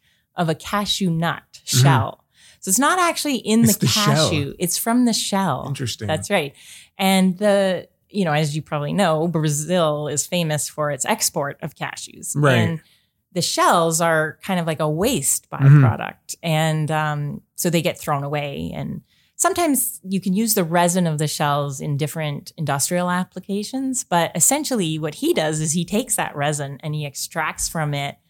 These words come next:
Speaker 1: the phenolic lipids that are
Speaker 2: Mm-hmm.
Speaker 1: there. And if you know anything about them, I, I learned through my collaboration, but they're called anacardic acids, cardinol. So these, these phenolic lipids, basically,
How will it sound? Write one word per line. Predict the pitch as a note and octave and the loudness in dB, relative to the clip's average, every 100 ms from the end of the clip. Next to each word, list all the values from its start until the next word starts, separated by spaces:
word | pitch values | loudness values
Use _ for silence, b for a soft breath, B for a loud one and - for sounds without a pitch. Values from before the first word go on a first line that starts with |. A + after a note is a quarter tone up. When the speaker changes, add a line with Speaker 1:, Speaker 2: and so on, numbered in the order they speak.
| _ - | _ -12
Speaker 1:
the | D#3+ | -8
phenolic | - D3+ C#3+ D#3 D#3 - _ _ - | -4 -2 0 0 -2 -8 _ _ -6
lipids | D#3 D3+ G#3+ A#3+ A#3 | -2 0 0 -2 -4
that | - F#3+ | -2 4
are | |
Speaker 2:
Mm-hmm. | A3 | 4
Speaker 1:
there. | G#3 A#3+ D#4 | 4 0 -2
And | A#3+ D#3 C#3+ - _ _ _ _ _ _ _ | -4 -2 -2 -6 _ _ _ _ _ _ _
if | - D3+ C#3+ | -12 -10 -8
you | |
know | C#3+ | -8
anything | C#3+ D3 D3 | -4 -4 -4
about | D3 D3+ D3 | -2 -2 0
them, | E3+ F3 | 0 0
I, | D#3 D3+ - | 0 0 0
I | F#3 | 2
learned | G#3+ F3+ E3+ G#3+ C#4+ B3+ | 4 6 4 2 -2 -8
through | - G3+ | -2 0
my | E3+ D#3+ | 0 -2
collaboration, | - E3+ E3 E3 E3 G#3+ E4 E4+ | 0 0 0 0 0 -2 -4 -2
but | F#3 D3+ - | -2 -2 -2
they're | D#3+ | -2
called | E3+ C#3 | 0 0
anacardic | D#3+ D3+ - D3 C#3 | 0 -2 -2 -2 0
acids, | F#3 A3 - F#3 E3+ - | 0 2 2 0 -2 -4
cardinol. | - E3+ E3+ D#3+ D#3+ D#3 D3+ - | -2 -2 0 0 2 2 0 -4
So | D#3+ | -4
these, | D#3+ D#3 C#3+ - _ _ _ _ | -2 0 0 -2 _ _ _ _
these | - D#3+ - | -4 -4 -2
phenolic | E3+ F3 F#3 F3 F3 - B _ | -2 2 2 2 -2 -20 B _
lipids, | E3+ D3+ F3 E3+ C#3 D#3 G#3+ - | -6 0 0 0 -6 -2 -2 -2
basically, | E3+ E3 - - C#3+ C#3+ D3+ _ _ | 0 0 -2 -4 -8 -8 -12 _ _